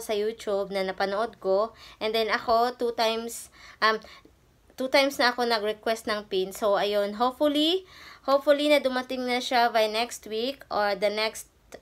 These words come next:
two weeks sa Pinas para makuha ko na yung sahod ko. Makuha na ni Mama yung sahod ko. So, ayan. So, ayan guys, thank you, thank you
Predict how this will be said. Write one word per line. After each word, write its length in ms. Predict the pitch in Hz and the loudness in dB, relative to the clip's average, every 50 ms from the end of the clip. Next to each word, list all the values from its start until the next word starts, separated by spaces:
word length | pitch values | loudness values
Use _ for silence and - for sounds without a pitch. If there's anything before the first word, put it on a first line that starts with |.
| _ - - | _ -20 -8
two 160 | - 262 240 | -4 -4 -2
weeks 400 | 226 226 226 220 - - - - _ - - - _ _ - | -2 -4 -6 -8 -8 -14 -16 -16 _ -20 -20 -20 _ _ -8
sa 160 | - 220 208 | -8 -8 -6
Pinas 640 | - 220 214 208 196 190 196 220 240 - - - - _ - - - - - - - - _ _ _ _ - | -4 -6 -4 -2 -2 0 0 -2 -2 -4 -10 -14 -18 _ -20 -20 -20 -20 -20 -20 -20 -20 _ _ _ _ -2
para 640 | 214 208 214 214 214 214 208 208 208 208 202 202 202 202 | 2 2 2 4 2 2 2 2 2 2 2 2 0 0
makuha 320 | 214 220 214 - 226 220 208 | -2 -4 -6 -4 -4 -4 -2
ko 160 | 190 214 214 | -2 -2 -2
na 80 | 208 202 | 0 -2
yung 160 | 202 208 208 | -2 -2 -4
sahod 480 | 208 - 233 233 240 247 247 240 - | -4 -2 -2 0 0 0 -2 -4 -4
ko. 80 | - 226 | -8 -4
Makuha 400 | 240 247 254 247 302 311 302 285 | -4 -4 -4 -2 2 2 4 4
na 80 | 277 269 | 4 2
ni 80 | 262 | 0
Mama 320 | 254 247 247 240 233 233 226 220 | 0 2 0 0 2 0 0 -2
yung 160 | 214 214 214 | -2 -4 -6
sahod 400 | 208 - 202 202 202 202 190 180 | -6 -4 -2 0 0 -2 -2 -4
ko. 320 | - 190 185 175 175 180 185 | -4 -4 -2 -2 -2 -4 -4
So, 240 | - 202 190 190 - - | -4 -4 -2 -2 -4 -4
ayan. 400 | - 226 240 240 240 247 262 262 262 - - - - - - - - - - - - - _ _ - 285 - _ _ _ - - - - - - - | -6 -4 0 0 0 0 0 -4 -10 -16 -20 -20 -20 -20 -20 -20 -20 -20 -20 -20 -20 -20 _ _ -12 -12 -12 _ _ _ -20 -20 -20 -20 -20 -20 -4
So, 160 | - 262 262 | 0 2 4
ayan 240 | 269 277 294 294 269 | 6 4 4 2 2
guys, 240 | 269 262 285 277 - | 2 2 2 2 0
thank 240 | 294 294 311 320 330 | -2 -2 0 -2 -4
you, 80 | 320 | -2
thank 320 | - 311 262 269 285 277 285 | -2 -2 0 0 -2 -2 -4
you 80 | 285 | -4